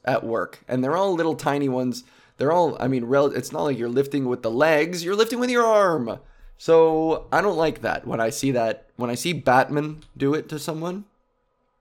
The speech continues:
I'm like, "Batman? No." Maybe Superman, because he can, whatever, he's, he's O P. He's overpowered, Superman. But Spider-Man, uh, Batman,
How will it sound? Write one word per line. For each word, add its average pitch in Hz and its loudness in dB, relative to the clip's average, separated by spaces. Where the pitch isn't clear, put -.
I'm 156 -2
like, 170 0
"Batman? 160 0
No." 151 0
Maybe 185 0
Superman, 120 -6
because 120 -2
he 131 -6
can, 104 -10
whatever, 107 -4
he's, 107 -12
he's 113 -12
O 113 -4
P. 113 -6
He's 120 -12
overpowered, 131 -4
Superman. 117 -10
But 139 -4
Spider-Man, 160 0
uh, 101 -4
Batman, 135 -2